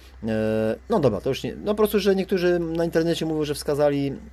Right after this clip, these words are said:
jakiegoś zagi-, zaginionego człowieka, to jest po prostu nieprawda, nie? To udawa-, u-, udało mi się to wielokrotnie udowodnić, e, więc to trzeba się temu pochylić, tak? E, i uznać fakty, tak? Ja wiem, że to wielu złości, e, ale takie są po prostu fakty, tak? E, taka jest po prostu prawda.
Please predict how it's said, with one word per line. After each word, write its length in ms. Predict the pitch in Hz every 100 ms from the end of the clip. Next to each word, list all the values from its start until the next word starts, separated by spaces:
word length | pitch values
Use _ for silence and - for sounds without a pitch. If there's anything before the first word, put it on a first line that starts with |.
| - - - - -
jakiegoś 240 | 120 131 123
zagi-, 260 | 123 127
zaginionego 460 | 113 135 139 135 135
człowieka, 360 | 131 131 127 120
to 60 |
jest 100 | 113
po 60 | 117
prostu 140 | -
nieprawda, 380 | 117 101 87 90
nie? 140 | 98 101 - -
To 80 |
udawa-, 360 | 110 120 110 113
u-, 220 | 98 127
udało 180 | 127 123
mi 80 | 117
się 60 |
to 100 | 113
wielokrotnie 380 | 110 117 120 113
udowodnić, 500 | 104 101 104 110 101 - - - - - 110
e, 180 | 107 110
więc 180 | 117 -
to 80 |
trzeba 220 | 123 147 135
się 100 | 127
temu 220 | 127 120
pochylić, 440 | 139 131 123 90
tak? 260 | - 113 - - - - - -
E, 220 | 104 107 -
i 100 | 233
uznać 460 | 220 156 120 -
fakty, 320 | - 113 -
tak? 240 | 87 110 -
Ja 60 |
wiem, 140 | 117 135
że 60 |
to 120 | 117 110
wielu 200 | 127 113
złości, 540 | 120 120 - 127 175 - - - - -
e, 200 | 110 113
ale 160 | 127 135
takie 240 | 151 151
są 80 | 151
po 40 |
prostu 260 | 143 135 135
fakty, 380 | - 110 - 87
tak? 280 | 104 107
E, 200 | - 101
taka 220 | 98 123 117
jest 80 |
po 20 | 107
prostu 240 | 110 107
prawda. 300 | 110 95 95